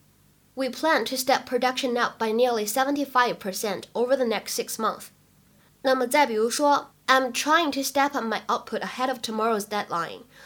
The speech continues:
我在尽力在明天的截止日期之前呢，再多出点活儿。I'm trying to step up my output ahead of tomorrow's deadline.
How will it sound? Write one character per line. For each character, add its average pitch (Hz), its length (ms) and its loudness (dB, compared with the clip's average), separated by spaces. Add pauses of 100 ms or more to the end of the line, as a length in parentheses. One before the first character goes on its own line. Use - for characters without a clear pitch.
(140)
我 208 140 -2
在 269 200 0
尽 302 340 -2
力 285 340 -2
在 254 280 2
明 202 320 -2
天 294 240 0
的 269 120 0
截 202 240 -6
止 208 140 -6
日 226 140 0
期 240 140 -4
之 277 180 -2
前 226 240 0
呢， 233 140 2
再 220 180 -2
多 254 220 0
出 277 260 -8
点 196 200 0
活 190 300 -6
儿。 - 180 -4 (720)
I'm 262 280 2
trying 302 340 0
to 330 60 -2
step 294 400 2
up 254 180 -2
my - 120 -6
output - 340 -2
ahead 226 260 -4
of 240 120 -4
tomorrow's 214 400 -2
deadline. 165 640 -6